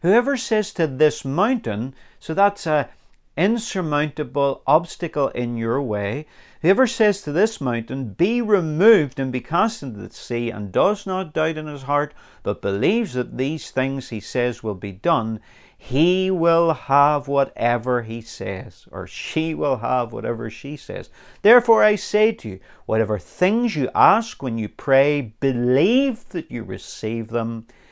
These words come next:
and you will have them." This faith is essential to actually seeing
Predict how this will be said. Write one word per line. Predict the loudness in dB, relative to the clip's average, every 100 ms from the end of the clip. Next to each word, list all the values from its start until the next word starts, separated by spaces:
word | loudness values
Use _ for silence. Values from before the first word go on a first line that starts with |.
| -20 -20 -8
and | -4 -4 -2
you | -2 -2
will | 0 -2 -4
have | -8 -4 -2 -2 -4
them." | -12 -10
This | -6 -6 -6
faith | -16 -18 -8 -4 -2 -4 -8 -14
is | -10 -10
essential | -10 -10 -8 -6 -6 -10 -16 -16 -20 -20 _ -20 -4
to |
actually | 2 2 0 -8 -8
seeing | -8 -10 -6 -6 -6 -10